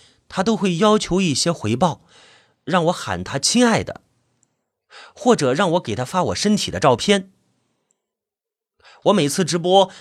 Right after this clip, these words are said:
徐林都会出现，并且还会打赏一个五十二元的红包，这个数字有些暧昧，但是我也挺开心的，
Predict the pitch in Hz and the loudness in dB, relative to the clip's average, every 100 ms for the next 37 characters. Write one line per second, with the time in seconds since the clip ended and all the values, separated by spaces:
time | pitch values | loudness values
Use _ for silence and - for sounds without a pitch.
0 | - - 147 156 139 165 147 110 90 82 | -14 -6 0 2 2 2 2 0 -4 -10
1 | 80 - _ _ _ _ _ _ _ - | -12 -16 _ _ _ _ _ _ _ -2
2 | 196 - 113 151 180 - 120 151 104 120 | 0 0 -2 -2 -2 0 -2 0 -2 -2
3 | 165 131 98 123 165 127 110 147 - 175 | 0 0 -2 -2 -2 -2 -2 -2 -2 0
4 | 180 175 - _ _ _ _ _ _ _ | 2 2 -2 _ _ _ _ _ _ _
5 | _ _ - 190 156 - 170 135 - 123 | _ _ -6 -2 -2 -2 -2 -4 -4 -4
6 | 110 87 85 139 127 139 71 - - _ | -4 -4 -4 -2 -2 -4 -8 -14 -18 _
7 | _ _ _ _ _ _ _ _ - 147 | _ _ _ _ _ _ _ _ -6 -2
8 | 131 147 156 101 85 120 - 131 - | 0 0 0 -4 -6 -4 -4 -4 -8